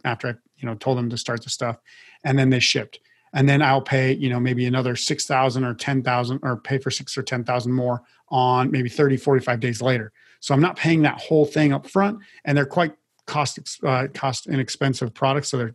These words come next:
pretty cheap as far as h-, how much the cost of goods are. So, you know, I'm not sitting there having to spend, you know, a bunch of money up front in July for these products, because this is a, a definitely a seasonal product, and, and it does really well in the winter.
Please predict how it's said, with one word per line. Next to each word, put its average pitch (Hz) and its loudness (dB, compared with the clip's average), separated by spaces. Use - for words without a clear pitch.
pretty 127 -2
cheap 143 0
as - -14
far 127 0
as 113 -4
h-, 101 -6
how - -10
much 127 -6
the 135 -10
cost 127 -6
of 120 -6
goods 127 -2
are. 160 -2
So, 147 2
you 147 2
know, 143 6
I'm 139 4
not 170 2
sitting 185 2
there 151 4
having 143 2
to 131 2
spend, 139 0
you 135 2
know, 131 4
a 143 2
bunch 143 0
of 139 4
money 139 4
up 160 0
front 156 2
in 135 4
July 147 2
for 151 0
these 120 -2
products, 127 -2
because 127 -2
this 135 0
is 127 0
a, 131 0
a 143 -6
definitely 139 0
a 123 -2
seasonal 131 0
product, 139 -2
and, 135 -2
and 127 -2
it 120 -4
does 123 -2
really 131 4
well 127 0
in 127 0
the 120 -2
winter. 135 0